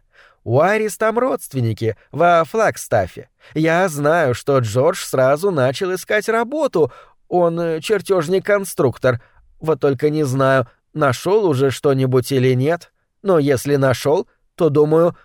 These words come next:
в Розвуд они уже не вернутся. Она попросила меня продать кое-какие вещи. Она — это Айрис,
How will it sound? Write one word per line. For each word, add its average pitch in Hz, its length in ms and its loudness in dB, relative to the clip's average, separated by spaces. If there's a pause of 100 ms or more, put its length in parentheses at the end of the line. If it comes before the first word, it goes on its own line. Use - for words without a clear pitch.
в 131 180 2
Розвуд 233 520 0
они 180 320 0
уже 151 320 0
не 143 180 0
вернутся. 135 640 -2 (340)
Она 202 340 2
попросила 208 640 2
меня 190 300 2
продать 185 500 2
кое-какие 190 680 0
вещи. 143 600 -2 (220)
Она — 247 400 0
это 240 680 -2
Айрис, 127 320 2